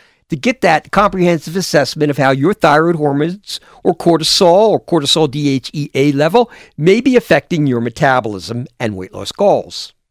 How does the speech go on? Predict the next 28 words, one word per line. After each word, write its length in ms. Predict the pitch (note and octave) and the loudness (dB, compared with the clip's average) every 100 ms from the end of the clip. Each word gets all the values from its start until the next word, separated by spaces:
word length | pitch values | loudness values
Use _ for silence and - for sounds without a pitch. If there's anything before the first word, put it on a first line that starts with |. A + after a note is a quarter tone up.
| _ _ _ _ _ _ - _ _ _ | _ _ _ _ _ _ -20 _ _ _
The 60 | D#3 | 2
number, 500 | G#3+ A#3 G3+ F#3+ E3 | 4 4 2 2 0
once 260 | D#3 F3 - | -2 -2 -2
more, 240 | D#3+ E3 | 2 2
is 80 | D3+ | 0
four 300 | - D3 D3 | 0 2 2
one 220 | C#3+ C#3+ | 2 0
two, 320 | - F#3 F3+ E3 | -2 -2 0 0
nine 280 | C#3+ C#3 | 0 0
two 220 | B2+ C#3+ A#2+ | -2 -4 -4
two, 320 | - F3 E3+ | -2 -2 0
nine 240 | C3 A#2+ | 0 -2
three 240 | - B2 A2 | -4 -8 -4
five 260 | A#2+ G#2 | -4 -6
five, 420 | - E3 D3+ D3 - _ _ _ | -2 0 0 -2 -10 _ _ _
and 80 | F3 | 0
I 100 | F3+ | 2
am 200 | E3+ D3+ | 2 2
Doctor 360 | C#3 B2 - B2+ | 0 0 -2 -6
Joseph 480 | B2 G#2+ - G#2+ | -4 -4 -6 -10
Honigman. 540 | C3 D3 C#3+ F#2+ F#2 F2+ | -2 0 0 -4 -12 -6
Now, 220 | C3 - _ _ _ | -6 -6 _ _ _
let's 200 | C#4+ D4 | -2 2
talk 200 | C4+ A#3 | 2 2
about 240 | F#3+ F3+ - | 2 0 0
some 120 | C#3+ | -10
key 200 | - E3+ | -6 -4
supplements 760 | - E3 B2 G2 E2 - - | 0 -2 -2 -10 -12 -14 -14